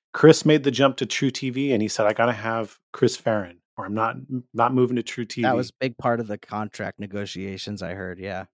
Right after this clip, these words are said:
Speaker 1: And you said, "I'm only playing your show if you put Chris Farren masks on the entire audience."
Speaker 2: Oh, <laughs> yeah, that's, yeah, exactly. Yeah. Yeah, that was my demand. No, that was so cool because I was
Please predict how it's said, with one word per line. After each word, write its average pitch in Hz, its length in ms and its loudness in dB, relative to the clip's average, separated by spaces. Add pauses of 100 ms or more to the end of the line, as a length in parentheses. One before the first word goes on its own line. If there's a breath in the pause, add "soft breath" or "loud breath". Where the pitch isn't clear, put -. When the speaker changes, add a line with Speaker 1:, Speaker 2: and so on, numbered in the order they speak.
(640)
Speaker 1:
And 120 300 6
you 170 120 10
said, 127 240 8
"I'm 127 180 6
only 226 160 6
playing 175 320 0
your 143 120 2
show 107 560 -4 (120)
if 117 220 -2
you 113 160 -2
put - 400 0 (260)
Chris - 280 2
Farren 139 360 0
masks 117 640 -2 (140)
on 104 120 -2
the 107 120 2
entire 127 460 -2
audience." 104 600 -6
Speaker 2:
Oh, - 180 6 (280)
<laughs> - 160 10
yeah, 240 300 12
that's, 226 360 6
yeah, 190 220 2
exactly. 143 720 0 (260 loud breath)
Yeah. 127 380 10 (420 loud breath)
Yeah, 127 220 8
that 143 160 10
was 135 160 4
my 135 220 4
demand. 113 420 -4 (200 soft breath)
No, 208 180 12
that 202 200 12
was 220 160 12
so 220 460 12 (160)
cool 165 400 8 (200 soft breath)
because 170 480 6
I 175 140 10
was 185 180 6